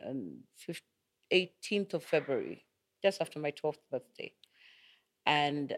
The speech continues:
that's the time we were doing, in those days, you had to do pre-mocks to get your index number.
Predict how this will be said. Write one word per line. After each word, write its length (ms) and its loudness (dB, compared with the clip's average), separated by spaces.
that's 220 4
the 100 -6
time 260 0
we 80 2
were 160 2
doing, 220 2
in 120 2
those 200 4
days, 300 4
you 100 0
had 220 0
to 100 -8
do 300 0
pre-mocks 1040 2
to 80 -4
get 240 6
your 180 6
index 520 2
number. 400 0